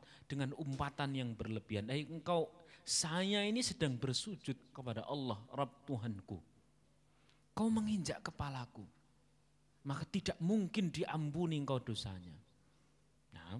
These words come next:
begitu meng-, mengumpat dengan umpatan yang berlebihan seolah menjadi wakil Gusti Allah. Wong Gusti Allah itu mengikrarkan diri sebagai Al-Ghaffar kok ora diampuni piye? Kan betul enggak?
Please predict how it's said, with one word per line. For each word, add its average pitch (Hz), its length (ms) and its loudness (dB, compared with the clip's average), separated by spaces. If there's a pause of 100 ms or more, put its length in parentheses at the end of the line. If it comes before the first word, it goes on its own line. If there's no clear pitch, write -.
begitu 135 320 -10 (240)
meng-, 120 240 -4 (160)
mengumpat 147 560 0
dengan 120 320 0
umpatan 127 480 -2
yang 117 160 -4
berlebihan 113 480 0
seolah 147 320 0
menjadi 120 240 0
wakil 120 480 0
Gusti - 240 -8
Allah. 110 320 0 (480)
Wong 165 160 4
Gusti 175 240 6
Allah 190 320 10
itu 190 160 2
mengikrarkan 208 800 4
diri 180 240 4
sebagai 160 320 4
Al-Ghaffar 170 640 4
kok 247 80 0
ora 165 240 2
diampuni 123 400 2
piye? 98 480 -4 (560)
Kan 196 80 2
betul 170 240 6
enggak? 120 160 4